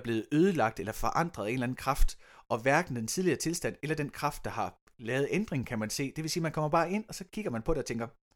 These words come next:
"Kan vide, hvorfor det er sådan her?" Et, et af hans, øh,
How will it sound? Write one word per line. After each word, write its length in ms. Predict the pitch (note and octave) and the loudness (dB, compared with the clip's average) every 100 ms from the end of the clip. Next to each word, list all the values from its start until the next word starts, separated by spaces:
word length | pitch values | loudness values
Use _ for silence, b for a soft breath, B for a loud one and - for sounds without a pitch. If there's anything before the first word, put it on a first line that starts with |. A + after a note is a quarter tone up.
| _ - | _ -8
"Kan 100 | G3+ | -4
vide, 100 | G#3 | -2
hvorfor 160 | C3 | 2
det 80 | A2+ | 2
er 40 | A2+ | 2
sådan 140 | G#2+ F#2 | -2 -4
her?" 120 | D#2+ - _ _ _ B B B E3+ | -8 -14 _ _ _ B B B 4
Et, 80 | F3 B B G3+ | 4 B B 4
et 80 | |
af 60 | F3 | 4
hans, 240 | B2+ A2+ | 4 0
øh, 80 | A#2 | -2